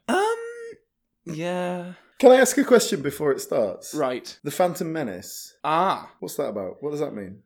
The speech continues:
Speaker 3: 'Cause there wasn't any phantoms or menaces.
Speaker 1: Well, he's a holographic emperor, isn't he? So he's almost like a
Speaker 2: Yeah.
Speaker 1: phantom.
Speaker 2: Or Darth
Speaker 1: And he, and
Speaker 2: Maul
Speaker 1: he's,
Speaker 2: is a menace.
Speaker 1: he's metaphorically a, a phantom presence 'cause he's not, like,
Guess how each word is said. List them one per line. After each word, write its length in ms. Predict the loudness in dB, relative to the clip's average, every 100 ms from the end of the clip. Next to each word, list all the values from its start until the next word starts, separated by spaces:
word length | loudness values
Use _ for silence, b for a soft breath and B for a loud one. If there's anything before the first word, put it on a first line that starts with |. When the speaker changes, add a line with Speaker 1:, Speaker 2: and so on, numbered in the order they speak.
| -4
Speaker 3:
'Cause 160 | 0
there 100 | 2
wasn't 240 | 4 2 2
any 180 | 0 -2
phantoms 600 | -4 -4 -4 -8 -8 -8
or 100 | -8
menaces. 760 | -8 -10 -12 -14 -16 -16 -16 -8
Speaker 1:
Well, 80 |
he's 80 | -4
a 60 | 0
holographic 760 | 2 2 2 0 0 -6 -6 -10 -20 _ -10
emperor, 480 | -10 -10 -12 -12
isn't 180 | -14 -14
he? 120 | -16
So 160 | -12 -10
he's 140 | -8 -8
almost 260 | -10 -8
like 240 | -10 -10 -4
a 60 |
Speaker 2:
Yeah. 300 | 2 4 2
Speaker 1:
phantom. 220 | -2 -12 -16 0
Speaker 2:
Or 200 | 2 2
Darth 220 | 2 2
Speaker 1:
And 80 | 2
he, 40 | 0 0
and 100 | 2
Speaker 2:
Maul 180 | 0 -4
Speaker 1:
he's, 120 | -6
Speaker 2:
is 60 |
a 140 | -8 -10 _ _ _ -16
menace. 360 | -12 -10 -8
Speaker 1:
he's 120 | -6 -2
metaphorically 880 | -2 -2 2 2 2 -4 -8 -6 -8
a, 200 | -10 -12 -16
a 40 |
phantom 580 | -12 -10 -10 -10 -10 -10
presence 600 | -8 -10 -10 -14 -14 -16
'cause 180 | -14 -16
he's 140 | -14
not, 280 | -14 -14 -16
like, 280 | -20 -20 -20